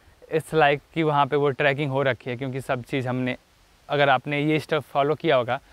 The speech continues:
तब आपका रिजल्ट बहुत अच्छा आया होगा, just like me।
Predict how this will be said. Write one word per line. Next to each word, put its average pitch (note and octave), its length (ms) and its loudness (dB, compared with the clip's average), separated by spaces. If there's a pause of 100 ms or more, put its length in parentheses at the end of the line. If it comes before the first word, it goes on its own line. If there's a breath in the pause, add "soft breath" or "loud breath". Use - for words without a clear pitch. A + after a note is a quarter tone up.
(280 soft breath)
तब D3+ 120 0
आपका D3 220 2
रिजल्ट C#3+ 220 2
बहुत C3+ 320 -2
अच्छा C#3+ 320 -2
आया C3 180 4
होगा, C3 160 0
just B2+ 260 -4
like C3 240 -2
me। F3 300 -2